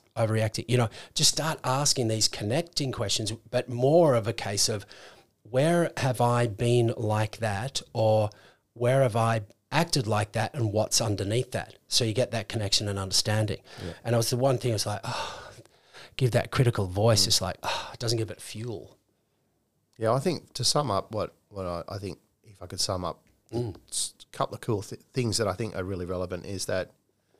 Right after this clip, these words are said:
Speaker 2: no matter where you are in life, no matter what your responsibilities you've got, everyone has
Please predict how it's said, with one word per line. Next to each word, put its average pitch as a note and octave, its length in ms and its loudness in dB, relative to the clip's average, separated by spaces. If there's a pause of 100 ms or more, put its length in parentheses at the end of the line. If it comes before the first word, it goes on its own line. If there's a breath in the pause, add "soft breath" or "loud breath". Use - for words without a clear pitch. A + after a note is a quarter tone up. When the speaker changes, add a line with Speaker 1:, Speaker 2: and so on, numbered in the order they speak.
(640)
Speaker 2:
no G#2+ 60 -10
matter D3+ 240 4
where A#2+ 140 6
you A2+ 140 4
are G2+ 120 2
in G2 80 -2
life, F#2+ 300 -6
no G2+ 60 -8
matter A2+ 220 0
what G#2+ 120 -6
your G#2+ 80 -6
responsibilities F#2+ 600 -6
you've F#2+ 80 -12
got, E2+ 320 -4 (1300)
everyone A2 380 -2
has F#2+ 380 -6